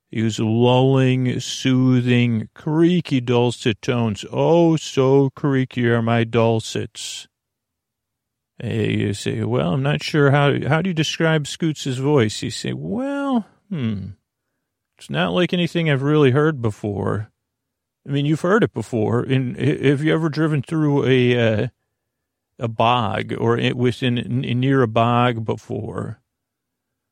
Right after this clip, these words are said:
Or you know the sound aging trees make in the wind? That, that, I think that was one, that was once a, a, uh, what are those things called? Uh,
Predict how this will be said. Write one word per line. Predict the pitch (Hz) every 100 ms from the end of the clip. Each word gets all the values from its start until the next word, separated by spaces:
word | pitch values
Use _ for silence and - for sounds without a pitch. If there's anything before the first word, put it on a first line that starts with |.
| _
Or | 135 143
you | 156
know | 202
the | 190
sound | - 165 160 156
aging | 127 131 139 131 135
trees | 120 - 131 127
make | 131 127 123
in | 127
the | 117
wind? | 110 117 127 131
That, | 131 127 127 123 - 123
that, | 120 113 90 -
I | 127
think | 127 196
that | 165 165
was | 143
one, | 139 143 131
that | 120
was | 143 139
once | 143 135 -
a, | 127 117 110
a, | 113 107 107 107 107
uh, | 104 _ _ _ _ _ _ _ _ -
what | 120
are |
those | 123 117 -
things | 120 117
called? | - 120 120 117
Uh, | 110 104